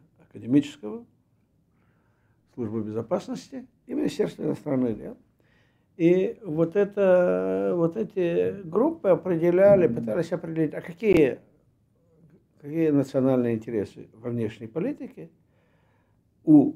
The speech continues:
Израиля в отношении тех или других районов. Когда речь шла о Восточной Европе или о Советском Союзе,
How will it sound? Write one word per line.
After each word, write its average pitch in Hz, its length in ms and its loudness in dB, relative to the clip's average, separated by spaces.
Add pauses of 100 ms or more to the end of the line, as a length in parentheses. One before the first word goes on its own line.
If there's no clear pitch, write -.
Израиля 180 520 0
в 151 60 -4
отношении 170 380 -2
тех 214 300 0
или 147 160 6
других 139 340 0
районов. 110 480 -4
Когда 170 300 2
речь 131 280 0
шла 127 260 -2
о 127 100 2
Восточной 117 600 -4
Европе 113 440 -6
или 110 140 -8
о - 60 -8
Советском 143 480 -12
Союзе, 339 460 -14